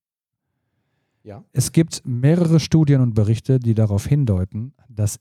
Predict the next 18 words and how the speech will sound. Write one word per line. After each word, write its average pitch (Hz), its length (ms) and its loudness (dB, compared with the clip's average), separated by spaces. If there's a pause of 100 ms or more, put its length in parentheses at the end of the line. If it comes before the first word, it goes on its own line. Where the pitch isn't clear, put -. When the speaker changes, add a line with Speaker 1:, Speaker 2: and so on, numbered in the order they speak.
Speaker 2:
Apple-Produkte 117 920 0
einen 113 280 2
höheren 160 380 2
Wiederverkaufswert 104 800 -2
haben 101 360 -2 (500)
als - 300 -2
viele 208 340 0
andere 143 300 2
Elektronikprodukte. 127 1120 -2
Speaker 1:
Welche 120 200 -2
genau? 110 320 0 (760)
Speaker 2:
Das 120 80 -20
ist 123 80 -8
noch 190 80 4
nicht 190 140 -2
zu - 100 -2
Ende. 92 220 -2
Speaker 1:
Okay. 104 220 -2